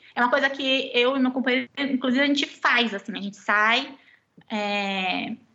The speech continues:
pra caminhar em algum lugar, sei lá, algum bairro, e ficar olhando as coisas, sabe? E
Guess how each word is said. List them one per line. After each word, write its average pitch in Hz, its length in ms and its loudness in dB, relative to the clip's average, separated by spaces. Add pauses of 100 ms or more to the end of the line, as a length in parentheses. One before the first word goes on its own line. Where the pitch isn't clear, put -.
(140)
pra 214 140 0
caminhar 226 580 2
em 233 60 0
algum 226 200 -2
lugar, 220 760 2
sei - 160 -12
lá, 220 240 -2
algum 220 180 0
bairro, 220 680 0
e 254 60 -4
ficar 247 320 0
olhando 269 380 0
as 277 120 -8
coisas, 214 380 -2
sabe? 220 320 -4 (560)
E 220 920 4